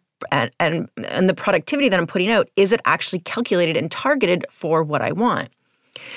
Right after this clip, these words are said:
And when we ask this to our clients and, and we talk about chasing, a lot of things that come up are income numbers. And <laughs> the magical one that I'm hearing these days is, "I wanna make ten thousand dollars a month." Like, that's the goal.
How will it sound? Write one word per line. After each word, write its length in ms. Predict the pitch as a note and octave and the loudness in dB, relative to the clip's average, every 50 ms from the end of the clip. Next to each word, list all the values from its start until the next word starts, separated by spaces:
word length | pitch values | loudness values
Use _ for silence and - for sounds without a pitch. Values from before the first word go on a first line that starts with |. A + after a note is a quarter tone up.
| - - - - - - | -14 -14 -14 -16 -4 0
And 140 | - A3+ A#3 | 4 6 6
when 120 | B3 B3 | 6 8
we 120 | B3+ C4 - | 6 6 4
ask 320 | - B3+ D4+ B4+ - - | 2 2 0 0 0 2
this 180 | - B3 A#3+ - | 2 2 4 4
to 100 | - A#3+ | 4 4
our 100 | A3 G#3 | 4 4
clients 440 | - - E3 E3+ E3 E3+ F3 F3 - | 4 2 0 2 4 4 2 2 0
and, 140 | E3+ D#3+ - | -2 -2 0
and 140 | - E3+ F3 | 0 0 2
we 80 | F3+ | 0
talk 280 | F3 - - G#3+ A3+ - | 0 2 2 0 2 2
about 220 | A3+ A#3 G3+ - | 2 2 2 0
chasing, 720 | - - - F#3 F#3 F3+ - - E3 D#3 D3+ D#3 D#3 D3 - _ _ _ _ _ _ _ _ _ _ _ _ - _ - - - | 0 0 2 2 2 2 0 0 0 2 0 0 -2 -6 -8 _ _ _ _ _ _ _ _ _ _ _ _ -20 _ -12 -4 0
a 100 | - G3+ | 2 2
lot 340 | G3+ G3+ G#3+ G#3 G#3 A3+ C#4 | 4 4 4 6 6 4 4
of 80 | - - | 2 0
things 240 | - A3 G#3+ G3 | 0 0 2 2
that 120 | G#3+ - - | 0 0 0
come 160 | - F#3+ F3+ | 0 0 0
up 220 | E3 F3 E3+ - - D#3 | 2 0 0 0 2 2
are 440 | D#3+ D#3+ D#3 D#3 D#3 D3+ D#3 D3+ - - - - - - - - | 4 6 6 6 4 4 2 0 -2 -8 -20 -20 -20 -20 -8 -2
income 320 | F3+ F3 E3+ D#3 - E3 D#3+ | -2 0 0 0 0 0 0
numbers. 540 | D3+ C#3+ C#3+ D3 D#3 F3+ G#3+ A3+ - - - _ _ _ _ _ _ _ _ _ - | 0 0 2 0 0 0 0 -2 -4 -8 -14 _ _ _ _ _ _ _ _ _ 0
And 320 | F3+ D3+ - G3+ G3+ F#3 | 0 0 2 2 2 4
<laughs> 0 | |
the 80 | G#3+ G#3+ | 4 4
magical 540 | G#3+ A#3 B3 D4+ D#4 A4+ G4+ - C#4+ B3 | 4 4 4 4 4 2 4 6 4 4
one 160 | G3 G3 G3+ G#3 | 4 4 4 4
that 100 | G3 F#3 | 4 4
I'm 100 | F3+ E3 | 2 2
hearing 240 | F3 F3 F3+ E3+ | 2 2 2 4
these 180 | E3 D#3+ D#3 D3 | 4 2 2 4
days 320 | D3+ D#3 D#3 D#3 D#3+ C#3+ | 4 4 4 4 2 2
is, 240 | D3+ D3 D3 C#3 - - - - - - - _ - - | 2 2 2 0 -4 -10 -16 -20 -20 -20 -20 _ -8 -2
"I 60 | - E3+ | 0 2
wanna 140 | F3 F3 | 4 4
make 160 | E3 D3+ - - | 4 2 2 0
ten 240 | - - A#3+ A#3+ A#3+ | 2 4 4 6 6
thousand 280 | A3 G3 F#3 F#3 F3+ | 6 4 2 2 2
dollars 240 | E3 D#3+ D#3 D3+ D3 | 2 2 2 0 -2
a 40 | C#3+ | -2
month." 320 | B2+ A2+ - - - - _ _ _ _ _ _ _ _ _ _ _ _ - | -4 -6 -8 -10 -16 -20 _ _ _ _ _ _ _ _ _ _ _ _ -10
Like, 160 | C3+ - _ | -10 -6 _
that's 240 | - F3 F#3 - - | 0 0 0 0 -2
the 60 | F#3+ | -2
goal. 320 | D#3 C#3+ B2 - - - | 0 0 0 -2 -2 -6